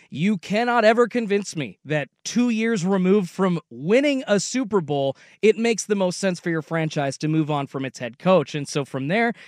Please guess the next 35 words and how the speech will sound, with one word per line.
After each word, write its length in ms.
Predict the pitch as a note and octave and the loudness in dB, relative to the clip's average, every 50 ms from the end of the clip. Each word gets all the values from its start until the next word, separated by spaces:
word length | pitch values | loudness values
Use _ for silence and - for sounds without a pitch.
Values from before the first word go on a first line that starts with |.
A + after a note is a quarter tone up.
| - _ | -12 _
you 100 | - F3 | -6 -2
go 140 | D#3+ F#3+ F#3+ | 0 0 0
to 60 | F3+ | 0
Sirianni, 800 | E3 - - E3 D#3+ D3+ C#3+ C3+ C#3+ E3+ G3+ A3 A#3+ A#3 A#3 A3 | -2 -2 -4 -4 -4 -2 -4 -4 -4 -4 -2 -2 -2 -2 -2 -2
a-, 60 | C#3+ | -2
and 220 | F3+ E3+ D#3+ E3+ E3 | -4 -2 -2 -2 -2
I 100 | F#3+ C4+ | 0 0
don't 120 | E4 D#4+ | 0 0
know 100 | C#4+ A#3+ | 0 -2
if 140 | G3+ D#3+ - | -2 -2 -4
it's 160 | F#3 D#3 - | -6 -6 -6
the 180 | D3 D3 C#3 B2 | -10 -10 -8 -6
owner 240 | D#3+ D#3+ D#3+ D3 C3+ | -6 -6 -6 -6 -6
meddling, 460 | B2+ D3 F#3+ A3+ A3+ A#3+ B3 A#3+ A3 | -4 -4 -2 -2 -2 -2 -2 -4 -4
if 100 | E3+ - | -6 -6
Sirianni's 640 | - - E3+ D#3+ D3+ D3 D3 D#3+ E3 D#3 D3+ C3+ | -6 -6 -6 -6 -6 -6 -6 -8 -8 -8 -10 -12
a 40 | C3+ | -10
bad 200 | A#2+ D3 D3 D3 C#3 C3+ | -8 -6 -6 -6 -6 -8
head 240 | C#3 C#3 C3 C3 | -10 -10 -12 -12
coach, 380 | - - D#3+ G#3+ A#3 A#3 - - | -6 -2 2 2 2 2 0 -4
if 80 | E3+ D3 | -8 -4
that, 200 | - F3+ F3 - - - - - - | -4 -4 -4 -4 -8 -16 -20 -14 -10
it, 100 | - F3+ F3 F#3 F3+ F#3+ - | -8 -6 -6 -6 -6 -4 0
I 100 | G3+ A#3+ | 2 4
don't 140 | C#4+ D4+ | 4 4
know 100 | C4+ A#3+ | 4 4
which 400 | G3+ F#3+ F3+ G#3 A#3+ F#3+ - - | 2 2 2 0 -2 -2 -4 -6
one 380 | F3 E3+ F#3 G#3+ G#3+ G#3 G3 F3 - - | -4 -2 0 0 2 0 0 -2 -4 -2
is 400 | G3 G3 F#3+ F3+ D#3+ C#3 - - - | -2 -2 -2 -2 -4 -8 -10 -12 -12
leading 360 | C#3+ D#3 F3 G3 F#3+ F#3 F3+ D3+ | -8 -6 -4 -4 -2 -2 -4 -4
to 100 | - E3+ | -4 -6
this 200 | D#3+ D3 - - | -6 -6 -4 -4
issue, 360 | F3 F3 - - D3 C3+ B2+ | -4 -6 -4 -6 -6 -6 -4
but 180 | A#2+ D3+ D#3 - _ | -2 -2 -4 -2 _
anytime 720 | E3 F#3 A#3 C#4 D4+ G#3 - - G#3 G3 G3 G#3 A#3 B3 | -4 -4 -2 -2 -4 -6 -6 -4 -2 -2 -2 -2 -2 -4